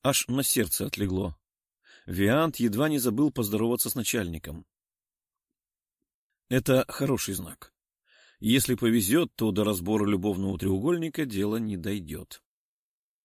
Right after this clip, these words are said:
Короткий толстый палец Михаила Владимировича указал на деревянные стулья с высокими, слегка выгнутыми спинками. Нигде более так ярко и так выпукло, как в кабинете начальника,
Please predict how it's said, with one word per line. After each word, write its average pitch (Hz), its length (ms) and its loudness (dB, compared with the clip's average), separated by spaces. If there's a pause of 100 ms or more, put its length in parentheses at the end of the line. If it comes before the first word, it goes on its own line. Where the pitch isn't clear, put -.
(200)
Короткий 170 440 2
толстый 143 340 0
палец 143 360 -2
Михаила 98 400 0
Владимировича 123 680 -2 (240)
указал 156 380 0
на 156 100 0
деревянные 127 460 2
стулья 151 400 -2
с - 100 -6
высокими, 113 520 -2
слегка 107 400 -4
выгнутыми 98 600 -4
спинками. 87 680 -6 (600)
Нигде 156 380 4
более 165 340 4
так - 240 0
ярко 131 420 2
и 123 60 4
так 117 240 -2
выпукло, 117 420 -2
как 104 220 -4
в - 60 -10
кабинете 107 420 -2
начальника, 151 640 -4